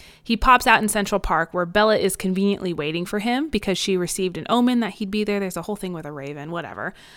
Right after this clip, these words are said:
We find out two weeks have passed in the real world. Uh, New York City is just dead. It's gone. There's nothing here. There's no civilization at all. It's just a bunch of either s-, pl-, uh, plague dogs or people hiding from the plague dogs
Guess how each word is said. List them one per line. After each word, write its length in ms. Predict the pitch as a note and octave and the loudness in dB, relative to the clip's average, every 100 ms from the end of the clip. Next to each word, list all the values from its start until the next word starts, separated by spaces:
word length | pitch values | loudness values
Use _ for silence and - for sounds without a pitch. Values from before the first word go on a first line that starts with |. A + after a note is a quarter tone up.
| - - _ | -20 -20 _
We 160 | A3+ B3+ | 2 4
find 300 | D4 C#4 - | 6 6 6
out 300 | F3+ - - | 4 2 2
two 280 | D#4 E4+ | 4 6
weeks 380 | C4 B3 G3 - | 6 2 2 -2
have 160 | G3 - | -2 0
passed 540 | F#3+ - - - - - | 0 0 -2 -8 -10 -6
in 420 | G3+ F#3 F#3 F3+ | -2 -2 -2 -4
the 100 | F#3 | -4
real 240 | F3+ D#3+ D#3+ | -2 0 0
world. 360 | G2+ E2+ - - _ _ - | -2 -4 -6 -16 _ _ 2
Uh, 200 | G3+ F3+ | 4 6
New 140 | G#3 C#4 | 6 6
York 200 | C#4+ A3+ | 4 2
City 360 | A#3+ G#3+ G3 | 0 0 2
is 120 | F3+ | 0
just 540 | - G3 F3+ - - - _ _ _ _ _ _ - F#3 E3+ - | 0 0 0 -2 -8 -10 _ _ _ _ _ _ -18 -14 -4 0
dead. 320 | F#3 - - | 0 -2 -4
It's 160 | G3 - | -4 0
gone. 440 | G3+ D3 A#2 F#3+ | 2 2 0 0
There's 220 | G3 F#3+ | 0 2
nothing 360 | G#3+ G#3+ G3+ F3 | 4 4 0 -6
here. 240 | E3+ - D#3 | -6 -6 -6
There's 180 | F3+ | 0
no 140 | G#3+ A3+ | 4 4
civilization 760 | A3+ G#3 G3+ F#3 F#3 F3+ G3 | 6 6 6 6 4 2 0
at 140 | F3+ E3+ | -2 -4
all. 200 | D#3+ D#3+ | -4 -4
It's 120 | E3+ | -4
just 180 | F#3 - | -4 -4
a 40 | |
bunch 260 | F3 G3 G#3+ | 0 0 0
of 160 | G3 - - - | -2 -8 -18 -10
either 220 | - G#3+ F#3+ | 0 2 2
s-, 300 | - - - G3 - - F#3+ - - | -4 -12 -14 -16 -16 -6 -6 -6 -6
pl-, 280 | - F#3+ G3 - | -4 -4 -6 -2
uh, 280 | F3+ C#3+ F3+ - _ _ | 0 0 -2 -10 _ _
plague 340 | - C#4 C#4+ B3+ | 4 6 6 6
dogs 460 | C#4 B3+ B3+ A3+ | 8 10 8 2
or 260 | - G3+ F#3+ | 2 4 4
people 380 | A#3 G#3+ G#3+ F#3+ | 2 2 2 4
hiding 360 | F#3+ F3+ E3+ | 4 2 -2
from 220 | E3+ F3 | -4 -6
the 80 | D#3+ | -6
plague 260 | - - - | -10 -12 -10
dogs 380 | G2 A2 G3+ | -8 -8 -10